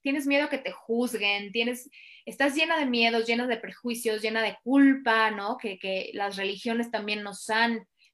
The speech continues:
programado a esta culpa, por mi culpa, por mi culpa. Cuando en realidad,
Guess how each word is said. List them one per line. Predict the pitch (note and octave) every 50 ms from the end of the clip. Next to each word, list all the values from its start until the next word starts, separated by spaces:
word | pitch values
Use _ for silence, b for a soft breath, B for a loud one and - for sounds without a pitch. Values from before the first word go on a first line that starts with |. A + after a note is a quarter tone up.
| _ _
programado | _ G#3+ G#3 G3 G3 F#3+ F#3+ G3 G#3+ A3 A#3 A#3+ A#3 A3+ A3+ A3+
a | G#3 G3 F#3+
esta | G3+ G3 - - G#3 -
culpa, | - A#3 A#3+ A#3+ A#3+ A#3+ A3 G3+
por | - G3+ F#3+
mi | F#3+ F#3 F#3 -
culpa, | A#3 A#3 A#3+ B3 B3 A#3+ A3+
por | A3 G3+ F#3+
mi | F#3+ F#3
culpa. | - - A#3+ A#3+ A#3 A#3 A3+ G#3+ G#3+ - B B B B B B B B B B _ _
Cuando | - B3 C4 C#4
en | C#4 C#4+
realidad, | D#4 D#4+ E4 E4+ F4 F4+ F4+ F4+ G4